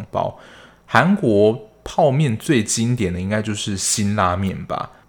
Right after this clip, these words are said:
他们最经典的吃法就是蛋，然后要打一个 cheese 上去，然后就是在任何的场合，你就是可以看到非常多人都这样吃，然后也是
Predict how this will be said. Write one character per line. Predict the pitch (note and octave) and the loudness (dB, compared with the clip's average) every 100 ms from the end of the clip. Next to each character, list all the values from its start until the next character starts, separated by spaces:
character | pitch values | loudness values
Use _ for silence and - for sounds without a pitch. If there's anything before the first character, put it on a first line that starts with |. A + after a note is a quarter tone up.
| _ | _
他 | - F#3+ | -2 0
们 | F#3+ C3+ | 2 0
最 | - E3+ A2 | 0 0 0
经 | G#2+ C3+ D3 | -2 0 2
典 | C3 F2 | 2 0
的 | F#2 | -2
吃 | - A2+ | -4 -4
法 | A2+ F#2+ E2+ | -2 -4 -4
就 | G2+ | -6
是 | G2 G2+ F#2 - | -4 -4 -6 0
蛋， | B2+ F#2 F#2 | 0 2 -2
然 | F2 | -4
后 | F#2 G#2 | -2 0
要 | G2 | -2
打 | F2+ F2+ | -4 -6
一 | F#2 | -6
个 | F#2 F#2 | -8 -6
cheese | - - F#2+ F2 | -4 -2 -4 -6
上 | F2 - F2+ - | -8 -6 -6 -6
去， | - - G2+ | -10 -8 -6
然 | G2+ | -4
后 | G2+ | -2
就 | G#2 A#2+ | 0 -2
是 | A2+ - | -2 -6
在 | - C#3+ | -2 0
任 | A2+ C3+ A2+ G2 | 0 0 -2 -2
何 | - F2+ | -6 -4
的 | F#2 | -4
场 | F2+ - F2+ | -6 -6 -6
合， | F2 F#2 | -6 -4
你 | F#2+ | -4
就 | A#2+ | -4
是 | |
可 | B2 A#2 | -4 -4
以 | |
看 | F#2 | -4
到 | A2 | -4
非 | G2+ A2+ | -2 -2
常 | G#2+ F2 | -2 -2
多 | F#2 F#2+ | 0 -2
人 | F2+ | -2
都 | F2 | -6
这 | F#2 | -6
样 | F2+ G#2+ | -8 -8
吃， | - - - | -8 -8 -6
然 | F2+ | -4
后 | G2 | -4
也 | F#2 | -4
是 | - G#2+ | -6 -8